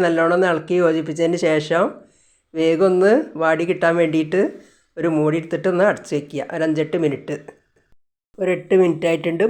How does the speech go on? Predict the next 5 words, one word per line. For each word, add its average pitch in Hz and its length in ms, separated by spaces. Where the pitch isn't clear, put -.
മൂടി 160 260
ഒന്ന് 160 180
തുറന്ന് 147 260
നോക്കുക. 147 240
അപ്പോൾ 180 200